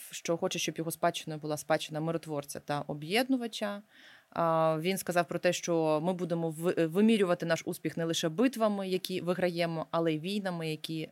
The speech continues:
закінчуємо, і, можливо, найважливіше — війнами, в які ми ніколи не вступаємо. Це, е, частина його,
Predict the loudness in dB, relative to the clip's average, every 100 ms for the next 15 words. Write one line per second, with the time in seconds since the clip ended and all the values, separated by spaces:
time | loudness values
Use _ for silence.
0 | -6 -4 0 4 4 2 -2 -2 -2 -2
1 | -2 -2 -2 -2 -2 -4 -4 -4 -2 -2
2 | -4 -4 -4 -4 -8 -14 -20 -2 -2 0
3 | -2 0 -2 0 2 2 -2 -6 -4 -2
4 | -2 -4 -10 -14 _ -4 0 0 0 -4
5 | -4 -6 -6 -4 -4 -4 -2 -2 -4